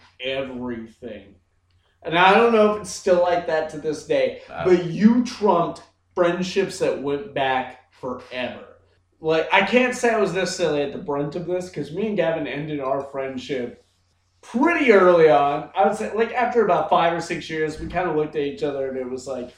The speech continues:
Speaker 1: "Why the fuck are we friends? We hate each other." <laughs> But, um, yeah, no, I mean, I've seen him choose people over you, Odell.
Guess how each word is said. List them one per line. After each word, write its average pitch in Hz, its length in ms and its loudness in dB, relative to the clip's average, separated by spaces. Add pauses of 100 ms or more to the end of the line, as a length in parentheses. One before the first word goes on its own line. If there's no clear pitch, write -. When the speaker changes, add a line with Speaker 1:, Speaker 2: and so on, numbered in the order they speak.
(260)
Speaker 1:
"Why 180 140 0
the 190 80 -2
fuck - 340 -4
are 185 60 -2
we 151 100 -4
friends? 147 340 -2
We 131 60 -10 (160)
hate 170 300 -8
each - 240 -12
other." - 580 -8
<laughs> - 800 -12
But, 170 540 6 (320)
um, 147 540 0 (540)
yeah, 208 440 4
no, 208 100 2
I 180 240 2
mean, 185 140 0
I've 208 200 -2
seen 196 260 -6
him 143 200 -6
choose 131 260 -10
people 113 280 -12
over 104 160 -12
you, 175 400 2
Odell. 208 400 -2